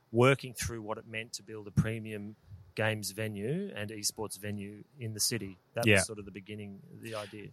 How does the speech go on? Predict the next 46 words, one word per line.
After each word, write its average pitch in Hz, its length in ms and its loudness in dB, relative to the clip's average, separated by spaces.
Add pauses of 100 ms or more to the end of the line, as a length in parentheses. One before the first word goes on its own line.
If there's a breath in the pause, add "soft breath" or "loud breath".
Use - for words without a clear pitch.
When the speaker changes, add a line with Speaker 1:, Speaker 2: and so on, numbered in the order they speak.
Speaker 2:
And 160 160 10
so 165 160 10
what, 156 460 6 (320)
um, 135 480 8
what's 180 180 8
the 170 80 6
core 147 380 6
of 127 100 6
the 135 80 4
inspiration 117 600 6
for 110 120 0
what 107 180 0
Fortress 113 380 4
is 107 80 -2
gonna 107 220 2
be? 101 240 6
Because 110 320 0
it - 80 -4
feels 156 400 0
like, 131 220 6
again, 117 440 0 (500 loud breath)
you 131 160 8
know, 104 220 8
we've 113 320 -4 (140)
heard 135 340 8
of 107 380 8
sports - 420 -2
bars 104 380 6
or - 20 -2
we've 101 200 -4
heard 120 340 6
Speaker 1:
Yeah. 110 60 8
Speaker 2:
of, 104 500 2 (300 soft breath)
you 117 120 4
know, 104 160 6 (160)
small 113 320 2
venues 113 380 2
and 117 80 -4
different 110 260 -4
Speaker 1:
Yeah. 190 120 4
Speaker 2:
things. 120 240 4
What 135 200 6
was 127 160 6
it 127 140 2
that 123 200 -2
you 117 520 -2